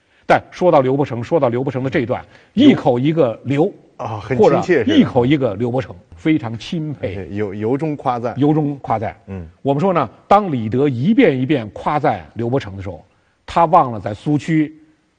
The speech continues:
Speaker 1: 第五次反围剿的时候，他对刘伯承的指责。第五次反围剿的时候，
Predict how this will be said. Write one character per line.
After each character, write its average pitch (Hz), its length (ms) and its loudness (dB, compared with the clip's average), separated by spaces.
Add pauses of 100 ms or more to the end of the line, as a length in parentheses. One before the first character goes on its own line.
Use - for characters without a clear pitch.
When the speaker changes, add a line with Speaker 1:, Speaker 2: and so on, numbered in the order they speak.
(220)
Speaker 1:
第 185 160 2
五 110 180 -4
次 160 160 -2
反 95 220 -4
围 113 80 -2
剿 113 180 -4
的 92 60 -14
时 113 80 -8
候， 90 180 -10 (300)
他 - 180 -4
对 127 140 -2
刘 107 200 -6
伯 117 80 -4
承 110 160 -14
的 98 80 -10
指 95 140 -16 (100)
责。 - 60 -20 (640)
第 208 140 4
五 123 200 -4
次 - 180 -4
反 92 200 -4
围 123 80 -4
剿 95 100 -6
的 92 60 -10
时 110 60 -8
候， 98 100 -8